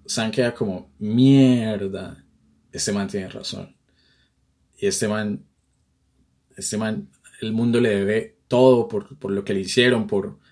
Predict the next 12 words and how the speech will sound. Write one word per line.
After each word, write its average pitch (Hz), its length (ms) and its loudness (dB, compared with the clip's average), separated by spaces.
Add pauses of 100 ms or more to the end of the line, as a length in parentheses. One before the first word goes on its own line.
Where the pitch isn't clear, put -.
esos 107 300 -6
falsos 120 380 2
ensayos 110 420 -2
de 117 80 -2
vacunas 110 400 -4
del 98 160 -4
tétano, 107 460 -6 (100)
que 98 180 -2
eso 104 200 -2
pasó 120 260 0
incluso, 127 380 4
¿no? 117 260 -4